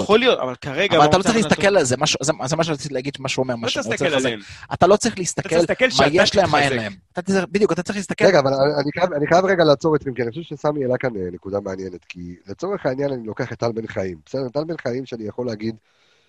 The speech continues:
Speaker 4: שהיו לו שיחות עם מכבי חיפה, הוא העדיף לשחק במכבי תל אביב, אבל כל עוד
Speaker 3: אני
Speaker 4: טל בן
Speaker 3: מבין אותו,
Speaker 4: חיים
Speaker 3: זה טוב
Speaker 4: היה,
Speaker 3: לו,
Speaker 4: אם הוא היה
Speaker 3: וזה טוב
Speaker 4: מוזכר,
Speaker 3: לנו.
Speaker 4: ש-, שנייה רגע, אבל אם הוא היה מוזכר רק בהקשר של מכבי חיפה,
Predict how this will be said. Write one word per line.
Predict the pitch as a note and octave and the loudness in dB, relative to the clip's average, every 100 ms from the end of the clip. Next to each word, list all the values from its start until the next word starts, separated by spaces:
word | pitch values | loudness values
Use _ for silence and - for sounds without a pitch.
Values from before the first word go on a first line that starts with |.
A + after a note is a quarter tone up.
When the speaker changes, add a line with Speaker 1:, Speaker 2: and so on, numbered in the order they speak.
| _ | _
Speaker 4:
שהיו | - F#2+ F2+ F2+ F2+ F2+ - G#2+ C#3+ | -12 -6 -4 -4 -6 -8 -6 -4 -4
לו | C#3 | -6
שיחות | B2 A#2+ G#2+ | -8 -10 -10
עם | G#2+ | -8
מכבי | G2+ G2 | -6 -6
חיפה, | F#2+ G2+ A2+ | -6 -8 -6
הוא | G2+ F#2+ | -6 -6
העדיף | F#2 A#2+ D#2+ _ | -4 -8 -8 _
לשחק | E2+ F2+ - G2+ | -20 -14 -14 -14
במכבי | F2+ G2 F2 | -10 -10 -10
תל | F#2 | -12
אביב, | E2 F2+ F#2+ _ _ _ _ | -10 -12 -14 _ _ _ _
אבל | G2+ A2 A2 | -6 -4 -4
כל | - G3+ G#3+ | -2 -2 -2
עוד | F3 F3+ D3+ | -2 -2 0
Speaker 3:
אני | E3 | -2
Speaker 4:
טל | E3+ | -2
בן | |
Speaker 3:
מבין | E3 - | -4 -4
אותו, | B2+ | -4
Speaker 4:
חיים | B2 D3+ D3 | -4 -4 -6
Speaker 3:
זה | - | -4
טוב | F#3 | 0
Speaker 4:
היה, | C3+ | 0
Speaker 3:
לו, | D3 C#3+ | 0 -2
Speaker 4:
אם | D#3+ | 0
הוא | D#3+ | 4
היה | D#3+ | 4
Speaker 3:
וזה | |
טוב | E3+ | 2
Speaker 4:
מוזכר, | D3 - G3 | -4 -2 4
Speaker 3:
לנו. | D#3+ A#2 - _ _ _ _ | 4 2 -16 _ _ _ _
Speaker 4:
ש-, | - - _ | -20 -20 _
שנייה | - G3 G3+ D#3+ | -4 2 4 4
רגע, | A#2+ | 0
אבל | A2 A#2+ | -2 -4
אם | F3+ A#3 | -8 -4
הוא | A3 | -2
היה | F#3 | -2
מוזכר | F3+ E3+ C#3 - - C#3+ C#3+ D#3 _ _ _ _ - | -2 -8 -12 -8 0 2 2 -2 _ _ _ _ -2
רק | A2+ F3+ | 2 2
בהקשר | C#3+ C3 - D3 | 4 0 2 -4
של | C3 | -2
מכבי | B2+ A2+ A#2 G2+ | -4 -2 -2 -2
חיפה, | G2+ F#2 F2+ | -4 -4 -4